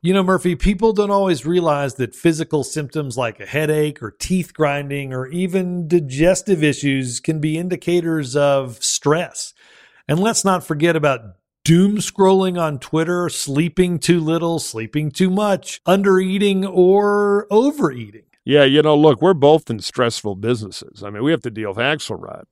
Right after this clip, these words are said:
Speaker 2: let alone all the other problems in life. So I find myself having bad sleep, and bad sleep will kill you. It, it screws up the next day.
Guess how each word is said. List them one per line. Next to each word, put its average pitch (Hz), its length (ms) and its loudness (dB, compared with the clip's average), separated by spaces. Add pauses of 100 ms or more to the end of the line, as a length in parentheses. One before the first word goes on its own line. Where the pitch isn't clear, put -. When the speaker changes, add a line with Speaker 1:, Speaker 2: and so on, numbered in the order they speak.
Speaker 2:
let 120 180 -6
alone 120 360 -2
all 107 140 -4
the 107 120 -6
other 131 220 0
problems 104 440 -6
in 98 120 -12
life. 107 240 -6 (360)
So - 520 0 (400)
I 143 100 2
find 165 260 0
myself 151 440 2
having 151 320 -2
bad 143 400 2
sleep, 202 420 0 (340)
and 127 160 -4
bad 147 260 0
sleep 165 300 0
will 113 100 -8
kill 120 280 -2
you. 120 200 -6 (140)
It, 104 220 -10
it 104 140 -10
screws 131 360 -6
up 127 160 0
the 120 80 -2
next 107 300 -8
day. 131 340 0